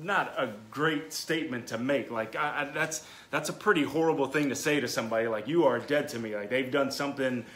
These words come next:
so bad or so mean or whatever it is that,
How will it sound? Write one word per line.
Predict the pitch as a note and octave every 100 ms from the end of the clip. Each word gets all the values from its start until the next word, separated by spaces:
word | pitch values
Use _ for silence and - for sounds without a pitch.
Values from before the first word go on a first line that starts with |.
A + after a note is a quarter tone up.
| - -
so | - D#3 D3
bad | C#3+ C#3+ C#3 A#2+
or |
so | A#2 C#3 C3+
mean | C#3 D3 C3+
or | B2 A#2+
whatever | A#2+ C3 C3 B2+
it |
is | C3+ C3+ B2
that, | A#2+ A#2